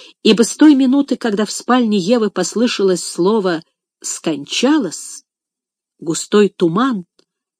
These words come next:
непроницаемая тьма окружили его со всех сторон. К нему обращались с вопросами,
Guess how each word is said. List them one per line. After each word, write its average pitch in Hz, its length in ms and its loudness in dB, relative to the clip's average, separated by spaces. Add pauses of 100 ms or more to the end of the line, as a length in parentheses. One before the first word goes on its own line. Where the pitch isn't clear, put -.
(320)
непроницаемая 269 1160 2
тьма 185 520 -2 (520)
окружили 175 580 0
его 220 380 0 (220)
со - 180 -8
всех - 300 -8
сторон. 135 460 -12 (2000)
К - 80 -6
нему 233 200 4
обращались 214 640 0
с - 80 -12
вопросами, 202 760 -4